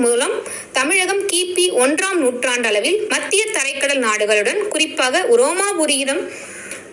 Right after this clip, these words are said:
கடல் வாணிகம் மேற்கொண்டிருந்ததை அறிய முடிகிறது. அரிக்கமேடு நெசவு தொழில் நகரமாகவும் அரிய மணிகள் மற்றும் உள்நாட்டு பொருட்கள் ஏற்றுமதி நகரமாகவும் ரோமாபுரியிலிருந்து மது வகைகளை இறக்குமதி செய்யும் நகரமாகவும் விளங்கியுள்ளதை அறிய முடிகிறது.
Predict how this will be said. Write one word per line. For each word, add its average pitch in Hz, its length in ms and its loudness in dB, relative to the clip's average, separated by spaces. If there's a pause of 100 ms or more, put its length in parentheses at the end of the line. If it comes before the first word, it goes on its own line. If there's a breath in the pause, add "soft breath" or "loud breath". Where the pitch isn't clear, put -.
(140)
கடல் 370 260 -2
வாணிகம் 320 400 0
மேற்கொண்டிருந்ததை 247 760 2 (220)
அறிய 302 160 -2 (120)
முடிகிறது. 202 460 0 (520 loud breath)
அரிக்கமேடு 339 600 0 (200)
நெசவு 415 280 0 (140)
தொழில் 285 260 -2
நகரமாகவும் 208 640 0 (340 loud breath)
அரிய 349 220 2 (140)
மணிகள் 285 440 -2
மற்றும் 254 380 -2
உள்நாட்டு 381 440 0 (120)
பொருட்கள் 262 440 2 (120)
ஏற்றுமதி 320 500 -2
நகரமாகவும் 220 580 2 (380 loud breath)
ரோமாபுரியிலிருந்து 320 840 2 (100)
மது 233 220 0
வகைகளை 294 340 0 (100)
இறக்குமதி 339 460 -2 (100)
செய்யும் 226 320 -4
நகரமாகவும் 214 580 2 (320 loud breath)
விளங்கியுள்ளதை 294 680 0 (160)
அறிய 302 180 -2 (100)
முடிகிறது. 208 480 0